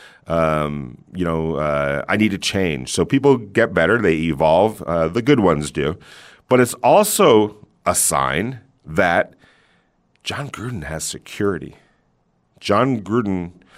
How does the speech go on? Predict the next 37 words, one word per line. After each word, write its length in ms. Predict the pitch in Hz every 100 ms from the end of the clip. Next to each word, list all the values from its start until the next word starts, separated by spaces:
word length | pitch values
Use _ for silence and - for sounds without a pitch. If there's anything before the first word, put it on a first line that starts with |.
| - _ _ _
understands 920 | 101 107 101 95 - 110 117 90 87 73
that 360 | 82 82 - _ _ _ _ _ _ _ _ -
there's 220 | 104 101
a 60 | 98
right 380 | 87 113 156
way 180 | 110 131
to 100 | 127
do 240 | 110 95 92
it. 160 | - - _ _ _ _ _ _ _ _ _ _ _ -
It's 160 | 165
no 180 | 208 123
guarantee 480 | 139 151 151 - 151
the 120 | 139
way 180 | 135 139
the, 300 | 139 139 90
the 160 | 101 117
way 140 | 113
that 180 | 107 -
we're, 220 | 95 87 -
we 180 | 95 101
are 220 | 98 117
doing 360 | 107 110 110 120
it 180 | - 85
is 160 | 87
gonna 240 | 80 90 80
get 320 | 69 69 95
us 140 | 98
to 100 | -
the 80 | 95
Super 240 | - 104
Bowl. 260 | 87 101 110
Nobody 360 | 73 92 92 90
can 180 | 87
guarantee 500 | 80 82 78 - 82 -
anything 340 | 87 90 90
like 280 | 80 80 78
that. 200 | 62 -